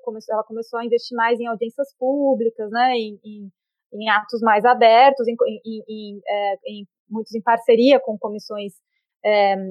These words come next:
estaduais, né, ou, e com, com outros parceiros, e,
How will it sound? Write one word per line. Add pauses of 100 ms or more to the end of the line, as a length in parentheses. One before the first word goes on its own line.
(100)
estaduais,
né,
ou,
e
com,
com
outros
parceiros, (440)
e,